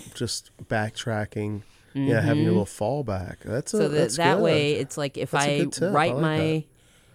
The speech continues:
Speaker 1: I can write my, if I write myself into a corner,
Speaker 2: Yeah.
Speaker 1: it's
Speaker 2: Have your little
Speaker 1: like
Speaker 2: fallback so that you can start, you
Speaker 1: Yeah.
Speaker 2: know,
Speaker 1: It's
Speaker 2: you're not
Speaker 1: like
Speaker 2: starting all the way over, but you're going back and saying, "Hey, this is a, this is a fallback point,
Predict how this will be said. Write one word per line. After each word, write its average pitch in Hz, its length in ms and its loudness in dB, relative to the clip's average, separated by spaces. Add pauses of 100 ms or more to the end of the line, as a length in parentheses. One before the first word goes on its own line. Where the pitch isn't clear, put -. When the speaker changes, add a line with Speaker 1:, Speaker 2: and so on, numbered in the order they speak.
(140)
Speaker 1:
I 143 80 -2
can 143 260 -4
write 151 260 0
my, 175 160 -2 (140)
if 143 160 -8
I 120 60 -2
write 139 340 0
myself 180 420 -2
into 175 220 -2
a 160 100 -4
corner, 175 540 0
Speaker 2:
Yeah. 147 400 -2 (1200)
Speaker 1:
it's 156 80 0
Speaker 2:
Have 135 100 2
your 135 80 6
little 139 320 6
Speaker 1:
like 156 120 4
Speaker 2:
fallback 123 160 4
so - 120 0
that 117 100 4
you 113 80 2
can 110 220 0
start, 117 340 -2 (380)
you 113 100 -4
Speaker 1:
Yeah. 107 60 0
Speaker 2:
know, 101 300 -2 (200)
Speaker 1:
It's 147 140 -2
Speaker 2:
you're 139 80 8
not 151 60 10
Speaker 1:
like 139 60 6
Speaker 2:
starting 156 260 8
all 175 180 6
the 165 80 8
way 113 160 8
over, 110 180 2
but 110 140 -2
you're 110 120 -2
going 120 240 2
back 117 200 0
and 110 100 -4
saying, 113 180 -2
"Hey, 147 220 0
this 139 180 0
is 143 160 0
a, 127 240 4 (280)
this - 120 -2
is - 20 0
a 151 80 -4
fallback 131 420 2
point, 110 420 0